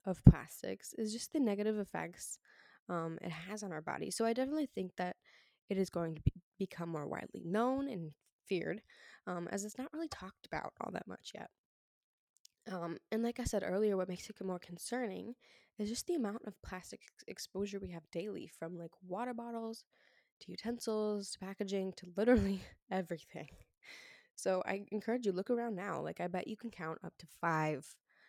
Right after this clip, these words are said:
um, plastics, like, within reach. And there can even be microplastics around you that you don't see too. Now, I don't mean to scare you, but I just think it's really important that we become aware so we can, like,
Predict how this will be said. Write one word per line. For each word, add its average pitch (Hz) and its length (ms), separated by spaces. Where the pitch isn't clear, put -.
um, 156 240
plastics, - 760
like, - 200
within 165 400
reach. - 460
And 202 300
there 196 120
can 220 160
even 214 240
be 196 120
microplastics - 840
around 151 240
you 175 80
that - 160
you - 100
don't - 180
see - 260
too. - 160
Now, 202 120
I 185 80
don't 233 160
mean 254 160
to 277 100
scare 165 380
you, 170 240
but - 160
I 214 100
just 226 300
think 196 220
it's 196 160
really 196 200
important 180 360
that 175 100
we 175 100
become 180 340
aware 165 280
so 175 180
we 175 100
can, 165 240
like, 160 280